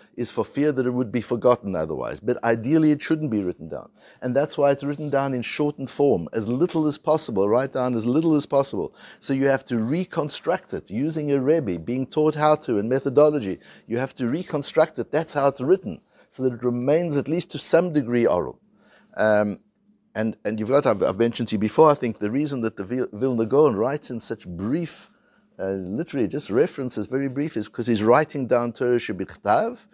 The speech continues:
he's, Bal Peh, he's writing down the oral law, and he wanted to just write down as much as he needed to remember what he was thinking.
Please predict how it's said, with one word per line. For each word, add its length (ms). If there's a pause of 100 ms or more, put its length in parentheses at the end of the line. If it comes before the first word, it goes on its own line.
he's, 120
Bal 280
Peh, 180
he's 180
writing 360
down 260
the 80
oral 240
law, 240 (300)
and 140
he 60
wanted 320
to 60
just 360
write 280
down 240
as 140
much 260
as 120
he 100
needed 400
to 100
remember 440
what 160
he 60
was 180
thinking. 380